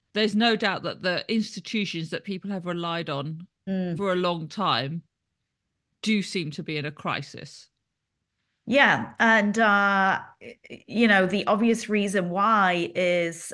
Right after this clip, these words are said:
Speaker 2: uh, the platforms, uh, and we saw the sizable jumps of ad revenue at Meta and Google. The numbers are, I mean, they already take such a huge percentage of the pie, and to be able to leap up, I don't know, twenty-five percent plus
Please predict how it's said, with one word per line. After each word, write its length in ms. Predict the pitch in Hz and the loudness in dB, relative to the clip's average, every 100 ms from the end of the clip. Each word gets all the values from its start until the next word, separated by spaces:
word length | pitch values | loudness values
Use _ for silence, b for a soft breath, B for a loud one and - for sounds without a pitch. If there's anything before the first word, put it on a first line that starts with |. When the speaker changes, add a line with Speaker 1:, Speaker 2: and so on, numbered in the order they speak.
| - | 0
Speaker 2:
uh, 380 | 175 165 156 160 - _ _ _ _ _ | 4 4 4 0 -6 _ _ _ _ _
the 80 | 180 | -4
platforms, 880 | 180 190 - - 170 180 208 233 - - _ - | 0 0 0 0 0 2 0 -4 -6 -16 _ 0
uh, 260 | 175 175 160 | 4 4 4
and 160 | 175 185 | 2 0
we 100 | 185 | -2
saw 580 | - 196 185 180 165 - _ - | 0 2 4 4 2 -4 _ -16
the 560 | - 196 175 170 147 - _ _ | -4 0 2 2 -2 -6 _ _
sizable 840 | - - - 190 190 196 190 190 175 | -12 -4 2 4 6 4 0 -2 0
jumps 440 | 196 180 185 - | 2 2 0 -2
of 140 | 185 - | -2 0
ad 240 | 165 175 | 0 2
revenue 640 | 185 185 196 202 202 190 190 | 2 2 2 2 2 2 0
at 180 | 180 | -4
Meta 440 | 160 170 - 208 185 | -4 -6 0 0 2
and 140 | 190 | 2
Google. 500 | 180 180 180 196 226 B B B B _ - | 0 2 4 2 0 B B B B _ 0
The 100 | 196 | 2
numbers 360 | 190 190 190 | 4 4 4
are, 220 | 196 180 - | 4 4 4
I 40 | |
mean, 140 | 208 214 | 2 4
they 160 | 220 | 4
already 460 | - 214 208 247 226 | 2 2 4 4 2
take 260 | 233 - - | -2 -6 -4
such 240 | 202 - | -4 -2
a 60 | 190 | -4
huge 800 | - - 262 247 226 190 - - b b _ | -4 0 2 4 4 2 -4 -8 b b _
percentage 460 | 214 247 240 233 202 | -2 4 4 4 0
of 100 | 202 | -2
the 60 | |
pie, 360 | 196 277 262 226 | -2 2 4 4
and 100 | 202 | 2
to 80 | 190 | 0
be 120 | 208 | 0
able 160 | 208 208 | 0 -2
to 120 | 202 | -4
leap 300 | 202 233 226 | -2 -2 0
up, 280 | 220 190 - | 2 2 2
I 100 | 202 | -2
don't 120 | 202 | 0
know, 120 | 190 | -2
twenty-five 520 | 185 - 214 208 196 190 | -2 -2 0 2 2 0
percent 320 | - 196 - | -2 -2 -2
plus 580 | - 254 214 180 - | 2 4 4 2 -4